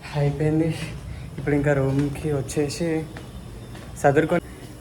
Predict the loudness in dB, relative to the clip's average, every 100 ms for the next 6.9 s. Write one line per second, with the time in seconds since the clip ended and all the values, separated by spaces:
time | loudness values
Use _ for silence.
0 | -16 -8 4 8 8 8 6 6 4 6
1 | 6 4 4 2 2 4 6 6 6 4
2 | 4 2 2 -4 -6 -12 -16 -16 -4 0
3 | 4 4 4 4 4 2 0 -4 -8 2
4 | 4 4 6 6 6 2 0 0 -4 -8
5 | -12 -14 -14 -4 2 4 4 4 4 4
6 | 4 4 4 2 0 0 -2 -2 -4